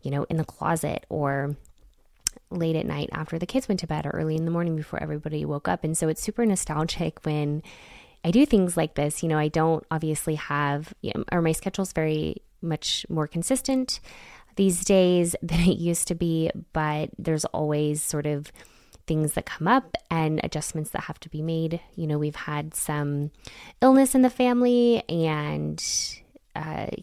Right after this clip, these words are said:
you know, the holiday season, it's all the things right now. And so just kinda catching up, getting ahead, and sitting here in the dark, quiet office, which is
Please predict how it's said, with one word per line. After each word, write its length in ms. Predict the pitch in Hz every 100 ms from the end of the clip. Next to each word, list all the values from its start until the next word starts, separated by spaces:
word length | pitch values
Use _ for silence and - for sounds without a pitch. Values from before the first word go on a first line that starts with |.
| -
you 80 | 156
know, 100 | 156
the 100 | 156
holiday 460 | - 185 185 185
season, 480 | - 175 170 165 165
it's 180 | 247 -
all 100 | -
the 140 | 254 294
things 300 | 226 247 -
right 120 | 160
now. 260 | 151 151
And 240 | - 165 165
so 420 | - 165 160 160 - -
just 160 | - 262
kinda 200 | 294 294
catching 400 | - 226 - 226
up, 140 | 214
getting 260 | - 202 196
ahead, 340 | 185 175 180
and 320 | 220 190 165 160 - - - _ _ _ _ - -
sitting 400 | - - 196 233
here 220 | 214 190
in 220 | 180 170 156
the 100 | 156
dark, 400 | 156 147 185 -
quiet 320 | - - 165 254 156
office, 500 | 156 - - - -
which 180 | 160 160
is 360 | 151 151 -